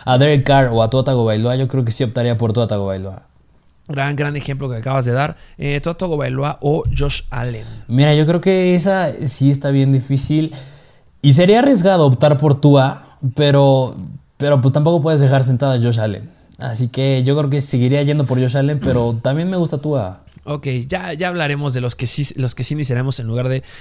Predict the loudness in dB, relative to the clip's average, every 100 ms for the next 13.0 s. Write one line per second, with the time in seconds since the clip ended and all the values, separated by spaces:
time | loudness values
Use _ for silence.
0 | -8 -2 0 0 -2 -4 -6 -6 -2 -2
1 | -2 -2 -2 -2 -4 -4 -4 -4 -4 -6
2 | -6 -4 -2 -4 -4 -4 -4 -4 -4 -4
3 | -6 -6 -6 -6 -4 -4 -6 -16 -16 -10
4 | -6 -4 -4 -4 -6 -6 -8 -12 _ _
5 | -12 -10 -6 -2 0 0 0 -2 -4 -6
6 | -6 -8 -8 -12 -14 -20 -20 -10 -4 -2
7 | -2 -2 -2 -2 -2 -2 -4 -4 -8 -12
8 | -16 -6 -2 -2 -4 -4 -4 -4 -4 -6
9 | -6 -4 -4 -4 -4 -6 -10 -12 -18 -20
10 | -12 -8 -6 -6 -6 -4 -2 -2 -4 -4
11 | -4 -4 -8 -8 -6 -4 -2 -2 -2 -2
12 | -2 -2 -4 -6 -4 -4 -6 -4 -4 -4